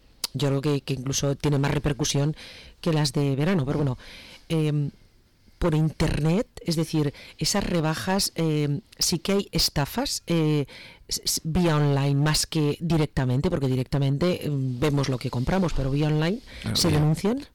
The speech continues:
Speaker 2: vía online no es que haya estafas por rebajas, hay, hay estafas en todas las épocas del año y en cualquier condición.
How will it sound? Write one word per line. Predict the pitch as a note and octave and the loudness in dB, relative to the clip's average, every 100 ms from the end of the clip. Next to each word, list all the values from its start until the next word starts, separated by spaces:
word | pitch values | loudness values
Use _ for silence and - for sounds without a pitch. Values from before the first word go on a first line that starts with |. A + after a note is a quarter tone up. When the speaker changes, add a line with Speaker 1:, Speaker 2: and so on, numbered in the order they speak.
| - | -6
Speaker 2:
vía | G2+ F#2+ F3+ | 0 2 4
online | G3 G3 G#3 A#2 G#2+ - | 4 2 2 2 0 -2
no | G#2 F#2+ | 0 0
es | F#2 | 0
que | - | 2
haya | A2+ F#2 | 2 2
estafas | - F#2+ D#2+ | 2 -2 -2
por | - E2 | -4 -4
rebajas, | D#2 E2+ - E2 E2+ - | -2 -2 -2 -2 -4 -4
hay, | - D#2+ E2 | -8 -8 -4
hay | F2+ F#2 | -2 0
estafas | E2+ - F2+ A2+ A#2 | 0 -2 -2 0 0
en | A2+ G2 | 0 2
todas | G2 F#2 | 0 0
las | F#2 | 0
épocas | F#2 G2 G2+ F#2+ | -2 -2 0 0
del | F#2 | 0
año | F#2 F#2+ B2+ | 2 0 0
y | A2+ | 2
en | F#2 F2+ E2+ | 2 0 -2
cualquier | - E2+ E2 F#2 | -4 -8 -4 -4
condición. | - F2+ D#2+ C#2+ G#2+ A2+ | 0 2 2 0 2 2